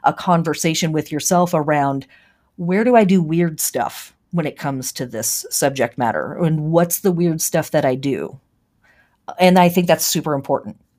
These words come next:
<laughs> It's really, really, really important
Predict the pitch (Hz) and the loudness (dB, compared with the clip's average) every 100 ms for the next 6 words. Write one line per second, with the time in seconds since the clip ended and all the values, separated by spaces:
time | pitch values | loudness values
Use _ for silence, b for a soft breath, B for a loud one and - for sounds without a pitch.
0 | - 156 - - 349 - 302 - 247 254 | -8 -2 2 4 4 4 2 4 4 6
1 | 240 202 185 170 175 160 160 151 127 151 | 4 2 0 2 4 2 0 0 -4 0
2 | 160 135 131 147 120 110 | 0 0 -2 -2 -2 -6